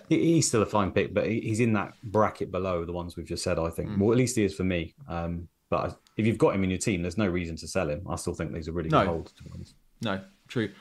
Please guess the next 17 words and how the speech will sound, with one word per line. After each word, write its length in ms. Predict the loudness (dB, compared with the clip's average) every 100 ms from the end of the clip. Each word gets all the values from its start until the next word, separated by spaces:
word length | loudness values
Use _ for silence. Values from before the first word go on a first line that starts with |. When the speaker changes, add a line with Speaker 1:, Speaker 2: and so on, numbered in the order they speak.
| -20 -8 6
Speaker 2:
One 160 | 6
final 320 | 10 10 12
one 160 | 10 10
on 80 | 6
this 160 | 4
list 260 | 2 2 -2
before 300 | -8 0 2
we 120 | 2
go 140 | 2 2
on 80 |
to 140 | 2 2
our 100 | 2
teams 340 | 2 -4 -4
is 480 | -4 -4 -6 -8 -10 -12
a 60 |
player 420 | -4 2 6 8
who, 220 | 8 4